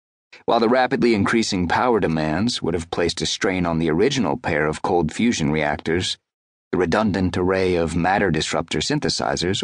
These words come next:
or M D Ss, barely noticed the load. Considering the pace at which Heather's plans were coming to fruition, that was a good thing. The warble of Heather's quantum-entangled phone brought Mark's mind back to the present.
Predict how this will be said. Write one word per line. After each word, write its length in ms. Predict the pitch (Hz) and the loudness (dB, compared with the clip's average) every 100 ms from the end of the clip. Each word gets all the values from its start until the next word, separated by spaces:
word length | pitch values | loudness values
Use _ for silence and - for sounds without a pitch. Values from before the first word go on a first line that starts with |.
| - | -2
or 240 | 73 - | -2 -2
M 160 | 80 76 | -2 -2
D 200 | 65 80 | 0 0
Ss, 420 | 107 - 60 78 - - - | 0 -2 -2 -4 -8 -16 -6
barely 300 | - 123 113 | 0 0 2
noticed 500 | 92 120 120 - - | 2 2 0 -2 -6
the 160 | - 71 | -6 -4
load. 340 | 65 65 - - _ _ _ _ _ _ _ - | -2 -2 -4 -12 _ _ _ _ _ _ _ -6
Considering 480 | 87 - 104 98 | -4 0 0 2
the 80 | 73 | 0
pace 420 | - - 120 98 | -2 -2 0 0
at 80 | - | -2
which 220 | - 78 | -2 -2
Heather's 340 | - 92 85 76 | 0 0 0 -2
plans 480 | - 95 98 85 - | -4 -2 0 -2 -2
were 80 | |
coming 280 | 71 80 85 | -2 0 0
to 100 | 82 | -2
fruition, 580 | - - 80 95 - - - _ _ _ _ - | -4 -2 0 0 -2 -6 -10 _ _ _ _ -4
that 80 | |
was 140 | 92 82 | -2 -2
a 40 | |
good 280 | 76 85 82 | 0 -2 0
thing. 320 | 87 76 - - _ _ _ _ _ _ _ _ _ _ _ _ _ _ | -2 0 -4 -10 _ _ _ _ _ _ _ _ _ _ _ _ _ _
The 80 | 117 | 4
warble 380 | 123 147 135 | 6 6 4
of 80 | 120 | 2
Heather's 400 | 90 117 113 104 | 2 2 2 0
quantum-entangled 960 | - 120 107 104 95 98 107 98 95 85 | 0 0 2 0 -2 -2 -2 0 0 -2
phone 600 | - 110 101 80 82 104 - | -4 -2 0 0 -2 -4 -4
brought 180 | 98 87 | -2 0
Mark's 340 | 92 92 - | 0 0 -2
mind 520 | 95 101 92 78 78 | 0 2 2 0 -2
back 200 | - 90 85 | -2 -2 -2
to 80 | |
the 100 | 85 | -6
present. 460 | - - 98 - - | -4 -2 -2 -4 -8